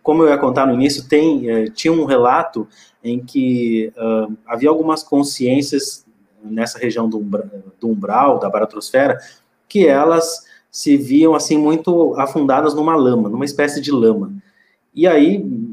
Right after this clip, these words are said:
é, digamos assim, uma outra consciência, um amparador que nós, é, que nós chamamos, uma consciência assistencial,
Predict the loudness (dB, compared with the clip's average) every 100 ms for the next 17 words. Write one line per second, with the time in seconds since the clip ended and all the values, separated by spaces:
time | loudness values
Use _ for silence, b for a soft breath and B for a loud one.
0 | -10 -6 -2 -2 -2 -2 -2 -2 0 2
1 | 2 4 4 4 0 -2 -2 0 0 0
2 | 0 2 2 2 2 0 -2 -6 -6 -8
3 | -10 -12 -14 -14 -8 -6 -4 -4 0 2
4 | 0 -4 -12 b b -8 -4 -2 -2 -2
5 | 2 2 2 0 -4 -4 -6 -6 -4 0
6 | 0 0